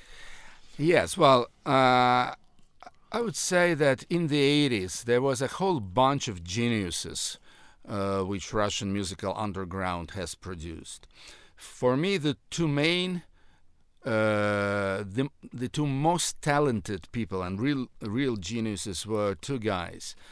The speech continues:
One is Alexander Bashlachev, who was a poet. A poet, well, a rock bard, a passionate rock bard,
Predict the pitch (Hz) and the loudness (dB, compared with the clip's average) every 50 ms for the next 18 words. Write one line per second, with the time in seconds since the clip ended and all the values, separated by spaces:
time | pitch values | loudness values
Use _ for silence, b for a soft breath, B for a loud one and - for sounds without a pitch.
0 | B B B B B B B 107 113 135 156 170 180 170 127 135 - 135 127 - | B B B B B B B -4 0 2 2 2 0 0 -2 -2 -4 -4 -4 -4
1 | - 135 135 135 123 113 104 95 113 - - 110 107 95 - - - 101 80 82 | -2 -2 0 0 0 -2 -2 -2 0 0 0 0 0 -2 -2 -4 -4 -4 -6 -6
2 | - - - - b b b b b b - - - 123 110 110 104 101 98 98 | -10 -14 -18 -16 b b b b b b -10 -6 -4 0 0 0 0 0 0 0
3 | 98 95 - - - 104 95 101 101 101 92 - - 107 - - - 123 107 95 | -2 -2 -4 -6 -8 -6 -2 0 0 0 0 -2 -8 -10 -12 -6 -2 0 0 0
4 | 85 82 - - - - - b b b b b b b b b - 107 92 - | 0 -4 -8 -10 -14 -16 -18 b b b b b b b b b -10 -10 -8 -2
5 | - 165 185 185 175 180 180 - - - - 113 123 104 - - 110 110 101 101 | 0 2 4 4 4 4 2 -2 -6 -12 -12 -12 -12 -10 -6 -2 0 0 0 0
6 | - 117 104 113 135 139 123 107 113 95 85 113 117 107 101 92 92 - - - | 0 0 2 4 4 4 4 4 0 -2 2 4 4 4 4 2 0 -6 -10 -14
7 | - 73 - - _ - - - - - 131 113 - - 98 101 110 101 101 85 | -14 -16 -16 -14 _ -10 -4 -4 -4 -4 -4 -6 -8 -8 -4 -2 -2 -2 -2 -2
8 | 95 92 120 127 127 131 139 135 - - | -4 2 4 6 6 6 4 0 -4 -10